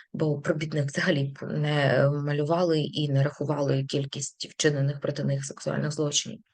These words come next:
Вона вчинила самогубство, тому що не могла пережити сорому. Настільки сильний тиск соціуму, настільки сильне,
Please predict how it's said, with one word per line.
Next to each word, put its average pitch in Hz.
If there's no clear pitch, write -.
Вона 165
вчинила 175
самогубство, 151
тому 165
що 156
не 156
могла 143
пережити 156
сорому. 139
Настільки 185
сильний 160
тиск -
соціуму, 170
настільки 190
сильне, 175